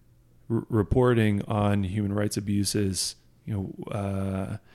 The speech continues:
and makes recommendations for advocacy. So it's investigate, expose,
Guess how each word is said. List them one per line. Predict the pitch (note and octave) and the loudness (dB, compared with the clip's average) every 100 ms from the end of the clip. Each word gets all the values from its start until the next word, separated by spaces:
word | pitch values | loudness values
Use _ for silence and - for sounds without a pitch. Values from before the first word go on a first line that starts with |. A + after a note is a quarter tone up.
| - - | -12 -2
and | G2+ | 0
makes | F#2+ | 2
recommendations | A#2 G2 G#2+ F#2+ G2 F#2+ - G2 G2 - - | 0 0 -2 0 0 0 0 -2 -2 -6 -8
for | - G#2+ G2 F#2+ F2+ F2+ _ - | -6 0 2 2 0 -4 _ -6
advocacy. | G#2 G2+ G#2 F#2 F2+ | -4 -2 -4 -6 -4
So | G#2+ A2 G#2 | -4 -2 -4
it's | - - | -4 -6
investigate, | B2+ G#2 G#2 G2 G#2+ G2 F#2+ G2 | -4 0 -2 -2 -2 2 2 0
expose, | A2+ - - - - - - - | -4 -6 -4 -2 0 0 0 -2